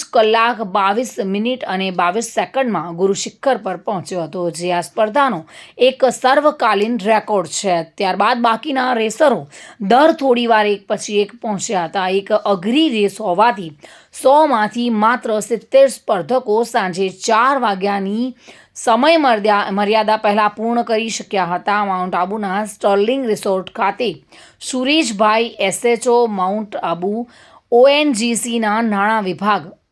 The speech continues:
ઉમેદકર, ટાટા સ્ટીલના કિશોરભાઈ મુંદ્રા અને જી કે લક્ષ્મી સિમેન્ટના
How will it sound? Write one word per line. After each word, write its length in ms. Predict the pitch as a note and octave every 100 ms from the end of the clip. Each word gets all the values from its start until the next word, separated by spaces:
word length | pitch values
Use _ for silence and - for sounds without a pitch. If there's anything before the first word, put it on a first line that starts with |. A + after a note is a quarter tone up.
| -
ઉમેદકર, 680 | G#3 A3 B3+ C4 - G#3+ A#3 A#3 _ _ _ -
ટાટા 420 | A3 A3 B3+ C4
સ્ટીલના 720 | A#3+ - A#3 A3 G3+ G3 G#3+ A3+
કિશોરભાઈ 580 | A#3+ G3+ B3 G#3+ G3 F#3+
મુંદ્રા 480 | F3+ F#3+ G3+ A#3 A#3+
અને 300 | G3 F#3+ F#3+
જી 140 | F3+
કે 220 | G3+ C4+
લક્ષ્મી 420 | C4 G#3+ - G3 G3+
સિમેન્ટના 680 | G#3+ G#3 B3 A3+ F#3 D3